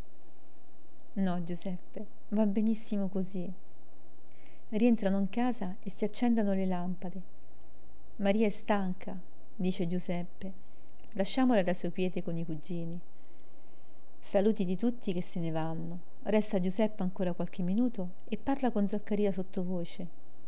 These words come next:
"Tuo cugino ti lascia qualche tempo, Elisabetta.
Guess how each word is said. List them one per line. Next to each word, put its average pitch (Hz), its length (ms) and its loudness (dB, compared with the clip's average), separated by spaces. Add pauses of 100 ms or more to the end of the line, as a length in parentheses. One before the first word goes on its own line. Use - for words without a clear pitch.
(1600)
"Tuo 226 100 2
cugino 240 380 4
ti 202 100 2
lascia 208 360 2
qualche 185 300 0
tempo, 196 280 2
Elisabetta. 175 760 0